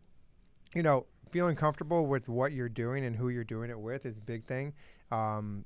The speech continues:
you know, the company you work for, the product you're using, um, and, and with real estate, you know, my clients are all looking for, number one, they're looking for homes. Um,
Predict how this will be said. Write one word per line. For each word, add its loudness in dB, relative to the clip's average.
you -2
know, 0
the -8
company -2
you 2
work 2
for, 0
the -8
product 0
you're -2
using, -2
um, 0
and, -4
and -4
with -6
real 4
estate, 0
you -6
know, -2
my 4
clients 0
are -2
all 2
looking 0
for, -4
number -2
one, 6
they're 2
looking -2
for -6
homes. -4
Um, 2